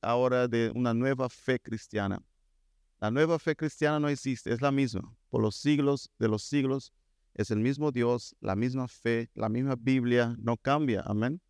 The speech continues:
Alabado sea el nombre del Señor. La gente a veces quiere mo-, modernizar la Biblia. Vamos a modernizar la Biblia. Vamos a ver si podemos sacar cosas o cambiarla o poner alguna raíz de amargura en medio del pueblo de Dios.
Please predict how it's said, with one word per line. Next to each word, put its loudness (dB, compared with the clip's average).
Alabado 0
sea -2
el 0
nombre 0
del -2
Señor. -6
La -4
gente -2
a 2
veces -4
quiere 0
mo-, 0
modernizar 2
la 0
Biblia. 0
Vamos -2
a 0
modernizar 0
la -4
Biblia. -2
Vamos -2
a 0
ver 0
si -10
podemos 0
sacar 0
cosas 0
o -2
cambiarla 0
o 0
poner -2
alguna 0
raíz 0
de 2
amargura 2
en 0
medio 0
del 0
pueblo 0
de 0
Dios. -4